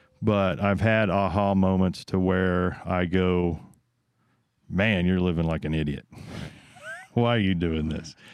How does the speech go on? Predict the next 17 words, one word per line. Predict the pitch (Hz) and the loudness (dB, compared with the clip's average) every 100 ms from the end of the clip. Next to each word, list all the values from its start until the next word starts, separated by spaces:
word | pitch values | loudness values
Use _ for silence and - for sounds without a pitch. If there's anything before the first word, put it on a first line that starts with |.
| - | -4
You | 98 101 | 2 4
know | 101 113 120 110 92 | 6 6 4 4 2
this | 87 | 0
isn't | 95 87 73 | 0 0 0
how | 95 85 | 0 0
you | 85 82 | 2 0
should | - | -2
be | 82 85 | -2 0
living, | 80 87 80 78 80 | 2 2 0 -2 -4
because | 85 - 90 85 - | -8 -4 -2 -2 -2
you | 90 | -2
do | 85 104 | 2 2
have | 104 90 | 2 0
this | 85 - | -2 -2
ultimate | 104 95 90 78 | -2 0 0 -2
belief | 85 85 101 92 | -2 0 0 0
system. | 85 - 82 | -6 -4 -6